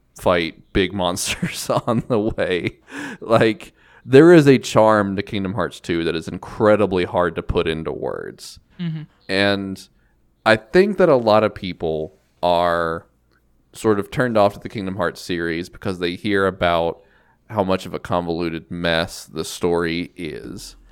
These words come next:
Speaker 1: And I think that there is some truth to that, but at the same time,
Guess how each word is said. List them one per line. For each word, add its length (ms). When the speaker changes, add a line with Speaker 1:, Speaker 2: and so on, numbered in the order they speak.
Speaker 1:
And 140
I 60
think 200
that 100
there 180
is 120
some 240
truth 480
to 100
that, 460
but 120
at 80
the 60
same 340
time, 600